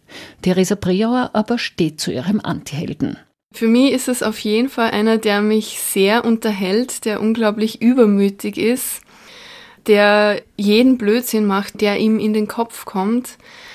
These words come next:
Speaker 2: Und im Grunde würde ich sagen, obwohl er so tragisch ist und auch sehr viele unsympathische Anteile hat, ist es eine Figur, die ich sehr mag. Also mein Herz schlägt schon für ihn.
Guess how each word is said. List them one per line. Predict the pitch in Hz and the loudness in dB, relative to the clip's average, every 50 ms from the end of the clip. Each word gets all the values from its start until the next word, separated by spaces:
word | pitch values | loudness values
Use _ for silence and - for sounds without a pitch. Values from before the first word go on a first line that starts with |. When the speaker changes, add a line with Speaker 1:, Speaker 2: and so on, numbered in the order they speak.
| - - - - _ | -20 -20 -20 -14 _
Speaker 2:
Und | - 214 214 214 214 214 214 208 208 - - - - _ _ _ _ _ | 2 4 4 6 4 4 2 0 -2 -6 -8 -10 -12 _ _ _ _ _
im | 226 226 226 | 0 0 0
Grunde | 220 240 247 262 277 | 2 2 2 4 4
würde | 254 262 | 2 2
ich | 247 - | 0 0
sagen, | - 226 220 226 233 - | 0 2 2 2 2 0
obwohl | 214 208 - 202 202 214 226 226 | -4 -4 -6 -4 -2 0 2 2
er | 226 226 226 | 2 2 0
so | 220 - 220 214 | 0 -2 -4 -6
tragisch | - - - 180 185 214 220 233 214 - - | -6 -4 -2 -2 -2 0 0 -2 -4 -2 -4
ist | 214 208 - | -4 -4 -2
und | 196 208 208 208 - | -4 -4 -4 -2 0
auch | 202 202 202 202 | 0 0 0 -2
sehr | - - - - - - 208 196 196 202 | -4 -10 -8 -8 -4 0 2 2 2 0
viele | 202 233 220 214 214 | 0 0 0 2 2
unsympathische | 220 233 254 254 233 214 196 - 190 185 185 - 208 202 - 202 - | 4 2 2 2 0 -2 -2 0 -2 -4 -2 -4 -6 -6 -6 -6 -4
Anteile | 190 190 196 196 208 196 190 196 208 202 | -2 -2 -2 -2 -2 -2 -2 -2 0 0
hat, | 196 190 196 196 - | 0 0 -2 -2 -4
ist | - 208 202 - - | -6 -6 -4 -4 -6
es | 208 202 - | -6 -6 -6
eine | - 196 196 208 208 | -4 -2 0 0 0
Figur, | 202 214 196 202 208 208 214 214 220 220 220 | -2 -6 -8 -6 -4 0 2 4 4 4 2
die | 220 - 214 - - | 2 -2 -4 -4 -2
ich | 226 233 - - - - - | -4 -4 -4 -8 -14 -14 -12
sehr | - - - 202 196 190 190 196 202 214 208 - - _ _ _ | -12 -6 -2 0 0 0 2 0 -2 -2 -4 -8 -12 _ _ _
mag. | - 185 180 175 170 165 165 - - - _ - - - - - - - - - - - | -4 -2 0 0 0 -2 -4 -6 -14 -20 _ -20 -20 -20 -20 -20 -20 -20 -20 -20 -8 -8
Also | 208 202 214 214 | -6 -2 0 2
mein | 214 214 214 208 214 214 | 2 4 4 4 4 4
Herz | 208 196 185 190 - - - | 2 2 0 0 -2 -6 -6
schlägt | - 175 175 - - | -6 -6 -6 -6 -10
schon | - 190 185 185 | -10 -8 -8 -8
für | 185 - - | -8 -10 -10
ihn. | - - 190 185 202 | -10 -8 -6 -6 -6